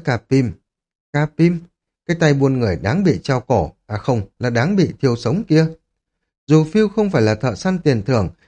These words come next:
nhưng cũng dùng bản năng của tác gia để sưu tầm tài liệu, cho nên cô thường xuyên nhờ Húc giảng giải qua về tri thức và tin tức. Húc gật đầu.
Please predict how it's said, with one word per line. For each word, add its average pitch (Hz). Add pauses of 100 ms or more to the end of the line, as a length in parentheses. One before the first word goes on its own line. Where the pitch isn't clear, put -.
(120)
nhưng 196
cũng 214
dùng 139
bản 92
năng 123
của 92
tác 160
gia 123
để 95
sưu 151
tầm 98
tài 98
liệu, 110 (300)
cho 165
nên 160
cô 160
thường 139
xuyên 120
nhờ 104
Húc 190 (360)
giảng 113
giải 95
qua 117
về 127
tri 175
thức 226
và 90
tin 104
tức. 220 (520)
Húc 214
gật 117
đầu. 92